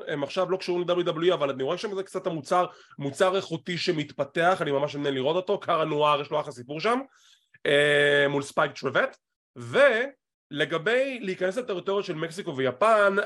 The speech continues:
זה לא יהיה כזה קל, כי הם מאוד מאוד מאוד שומרים על הזהות שלהם, ולא רוצים שיכנסו להם לטריטוריות, בגלל זה גם לא הצליחו את זה בעבר, נראה מה יהיה בעתיד.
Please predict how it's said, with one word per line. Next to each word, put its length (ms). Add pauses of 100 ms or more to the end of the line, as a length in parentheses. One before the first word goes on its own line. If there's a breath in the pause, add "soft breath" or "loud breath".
(180)
זה 280
לא 140
יהיה 80
כזה 240
קל, 280 (160)
כי 220
הם 160
מאוד 840
מאוד 380
מאוד 320 (280)
שומרים 460
על 100
הזהות 440
שלהם, 360
ולא 140
רוצים 200
שיכנסו 340
להם 120
לטריטוריות, 500
בגלל 180
זה 100
גם 140
לא 80
הצליחו 300
את 40
זה 100
בעבר, 520 (440)
נראה 220
מה 120
יהיה 120
בעתיד. 320